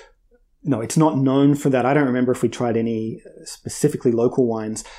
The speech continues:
um, but the, the climate isn't really suited to it, even though, yeah, like I said, they do have vineyards, but it does rain a lot and it's a lot cooler than in, in some other areas. So it's not famous for wine. They do have some liqueurs. We bought back a liqueur, which was, uh, kind of Camino themed. It had this, uh, <laughs> nice Camino label on it,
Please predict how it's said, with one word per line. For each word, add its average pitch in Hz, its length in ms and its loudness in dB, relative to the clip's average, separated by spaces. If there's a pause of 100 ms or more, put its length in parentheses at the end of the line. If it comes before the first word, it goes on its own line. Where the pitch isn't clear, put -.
(160)
um, 113 560 -6
but - 320 -4
the, 127 140 2
the 127 120 -2
climate 147 540 2
isn't 131 420 -2
really 139 460 4
suited 135 300 2
to 143 80 4
it, 147 100 0
even 147 160 4
though, 135 140 4
yeah, 139 220 4
like 117 120 -4
I 127 40 -6
said, 131 120 -2
they 117 80 2
do 127 140 2
have 123 180 0
vineyards, 127 300 2
but 117 200 -2
it 123 80 0
does 135 220 0
rain 127 220 0
a 123 40 0
lot 120 280 0
and 113 120 -6
it's 110 200 -8
a 120 40 -4
lot 110 220 -4
cooler 135 380 2
than 117 140 -2
in, 113 260 -4
in 113 120 -4
some 113 200 -6
other 107 120 -10
areas. 110 380 -6
So 123 160 -2 (260)
it's - 120 -6
not 226 160 0
famous 170 240 2
for 160 120 -2
wine. 147 140 2
They 147 80 4
do 156 140 2
have 147 180 -2
some 139 220 2
liqueurs. 143 480 2
We 131 80 2
bought 139 180 -4
back 131 160 -6
a 135 60 0
liqueur, 127 360 -2
which 127 200 -8
was, 127 160 -10 (360)
uh, 117 580 -8 (120)
kind 131 160 -6
of 117 140 -8
Camino 123 420 2
themed. 113 480 -2
It 123 80 -4
had 120 220 -8
this, - 280 -12
uh, 127 40 -4
<laughs> 117 80 -8
nice 131 320 -2
Camino 131 340 0
label 123 320 0
on 127 140 -2
it, 127 120 -6